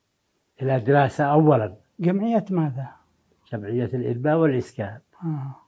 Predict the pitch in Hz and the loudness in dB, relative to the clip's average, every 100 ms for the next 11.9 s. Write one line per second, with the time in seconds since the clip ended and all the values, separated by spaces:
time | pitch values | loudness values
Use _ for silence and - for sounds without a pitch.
0 | _ _ _ _ _ _ - 127 120 123 | _ _ _ _ _ _ -4 -4 -2 -4
1 | 131 139 135 117 143 135 - 131 123 - | -4 -6 -6 -8 -8 -12 -10 -8 -8 -8
2 | 135 123 - 156 151 143 139 131 120 - | -8 -8 -8 -8 -8 -10 -8 -8 -8 -10
3 | 143 120 104 98 - - _ _ _ _ | -12 -10 -12 -12 -16 -20 _ _ _ _
4 | _ _ _ _ - 123 120 127 117 101 | _ _ _ _ -6 -4 -4 -4 -6 -6
5 | 117 - 113 131 127 - - 104 87 _ | -10 -10 -10 -6 -6 -10 -14 -14 -14 _
6 | _ _ _ _ _ _ _ _ _ 214 | _ _ _ _ _ _ _ _ _ -2
7 | 175 190 208 185 175 196 190 170 160 165 | 0 2 0 0 0 2 2 2 0 -2
8 | 175 196 196 175 165 _ _ _ 208 180 | -6 -10 -12 -12 -16 _ _ _ -2 -2
9 | 151 180 185 175 175 165 143 - 151 143 | 0 4 4 4 2 -2 -6 -6 -6 0
10 | 151 139 147 143 120 113 120 - _ - | 0 0 0 0 0 -2 -6 -10 _ -6
11 | 156 127 - 127 104 87 92 90 | -6 -4 -6 -6 -8 -12 -14 -14